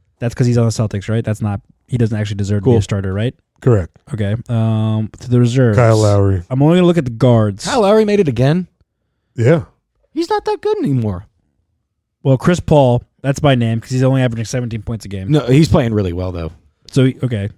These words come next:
Speaker 3: Okay,
Speaker 2: He
Speaker 3: so
Speaker 2: deserves
Speaker 3: would
Speaker 2: to
Speaker 3: not
Speaker 2: be an
Speaker 3: there
Speaker 2: all-star.
Speaker 3: with
Speaker 1: All right,
Speaker 3: yeah.
Speaker 1: Dame.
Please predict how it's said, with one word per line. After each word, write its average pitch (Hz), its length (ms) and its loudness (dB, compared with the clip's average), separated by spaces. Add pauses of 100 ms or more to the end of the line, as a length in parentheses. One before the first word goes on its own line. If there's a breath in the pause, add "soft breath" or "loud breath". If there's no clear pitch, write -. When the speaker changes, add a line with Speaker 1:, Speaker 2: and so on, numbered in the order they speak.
Speaker 3:
Okay, 156 280 2
Speaker 2:
He 185 100 0
Speaker 3:
so 151 80 4
Speaker 2:
deserves 139 100 4
Speaker 3:
would 139 120 4
Speaker 2:
to 135 80 2
Speaker 3:
not 127 40 2
Speaker 2:
be 123 60 4
an 113 80 4
Speaker 3:
there 110 80 4
Speaker 2:
all-star. 113 300 2
Speaker 3:
with - 100 -10
Speaker 1:
All 131 40 0
right, 127 140 0
Speaker 3:
yeah. 113 80 -10
Speaker 1:
Dame. 143 400 2